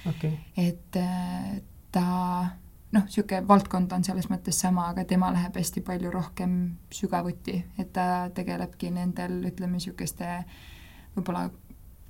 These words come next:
Speaker 2: kasvatusest kaasa tulnud
Speaker 1: Mm.
Speaker 2: mustritega, ta teeb mingeid hingamisharjutusi, asju.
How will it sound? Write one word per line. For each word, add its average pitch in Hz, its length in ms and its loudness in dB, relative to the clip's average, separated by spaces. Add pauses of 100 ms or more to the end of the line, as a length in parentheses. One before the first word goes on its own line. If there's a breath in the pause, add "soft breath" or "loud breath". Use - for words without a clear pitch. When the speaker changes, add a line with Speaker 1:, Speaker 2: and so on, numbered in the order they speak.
(100)
Speaker 2:
kasvatusest 185 640 2
kaasa 185 380 0
tulnud 185 720 2 (220)
Speaker 1:
Mm. 180 60 4
Speaker 2:
mustritega, 180 640 -2 (380)
ta - 180 -12
teeb 185 220 -2 (160)
mingeid 180 420 -2
hingamisharjutusi, 180 1120 0
asju. 180 380 -4